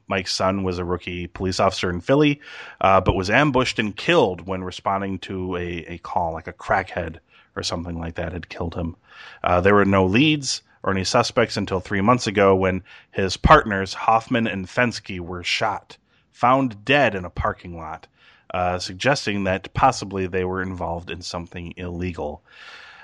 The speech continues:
Um, so they, uh, Mike admits that he left,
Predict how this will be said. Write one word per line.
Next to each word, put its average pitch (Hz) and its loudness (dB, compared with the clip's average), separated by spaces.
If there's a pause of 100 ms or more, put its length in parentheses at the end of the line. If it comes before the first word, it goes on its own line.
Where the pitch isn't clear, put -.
Um, 110 2 (760)
so 123 4
they, 117 4 (680)
uh, 101 0
Mike 117 2
admits 104 -6
that 104 2
he 101 -6
left, 98 -2